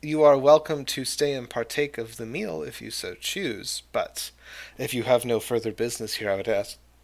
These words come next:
that you leave my banquet. And the steward of, uh, Autumn Breezes looks absolutely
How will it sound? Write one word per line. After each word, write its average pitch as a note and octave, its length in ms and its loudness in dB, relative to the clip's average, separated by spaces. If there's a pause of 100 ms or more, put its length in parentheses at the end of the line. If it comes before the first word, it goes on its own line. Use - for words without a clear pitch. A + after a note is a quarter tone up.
(160)
that B2+ 240 -6
you A#2+ 80 -6
leave A#2 520 -4
my G2+ 180 -2
banquet. - 580 -4 (2250)
And A#2+ 440 0 (280)
the A#2+ 120 -4
steward C#3+ 500 2
of, B2 500 4 (920)
uh, B2 340 6
Autumn B2+ 300 4
Breezes A#2 680 -4 (1700)
looks C3+ 540 -2
absolutely D3 760 6